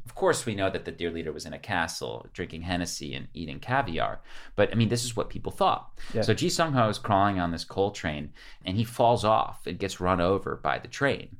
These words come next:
Speaker 1: It cuts off his leg and his arm, and miraculously, despite the fact that there's no, no anywhere close to comparable medical care,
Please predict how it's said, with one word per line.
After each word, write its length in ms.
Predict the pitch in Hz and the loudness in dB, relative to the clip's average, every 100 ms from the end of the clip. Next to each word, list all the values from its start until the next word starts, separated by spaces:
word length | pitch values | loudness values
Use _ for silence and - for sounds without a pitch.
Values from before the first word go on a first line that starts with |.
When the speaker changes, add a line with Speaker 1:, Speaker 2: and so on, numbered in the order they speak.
| - | -14
Speaker 1:
It 100 | 98 | -8
cuts 280 | - 120 117 | 0 2 0
off 320 | - 95 - | 2 2 2
his 120 | 90 92 | -6 0
leg 460 | 110 80 - - | 2 2 0 -10
and 120 | 80 78 | -8 -8
his 100 | - | -4
arm, 420 | 110 90 - - | 0 2 0 -8
and 240 | - 87 - - | -6 -6 -8 -4
miraculously, 840 | 92 95 135 - 117 85 - 76 | 0 2 2 0 -2 -2 -2 -6
despite 360 | 80 - 95 104 | -6 -2 -2 -2
the 60 | |
fact 320 | 113 87 82 - | -2 0 -2 -4
that 100 | - | -10
there's 220 | - - | -10 -6
no, 340 | 85 107 90 - - | -2 -2 -4 -10 -12
no 600 | 95 - 104 107 87 - - | -10 -2 0 2 0 -4 -6
anywhere 300 | 113 85 76 | -2 -2 -2
close 280 | - 98 - | 0 -2 -2
to 80 | - | -10
comparable 520 | 80 82 82 87 80 | -10 -4 -4 -4 -4
medical 400 | 80 - - 85 | -2 -2 -4 -10
care, 400 | - 67 - | -6 -4 -4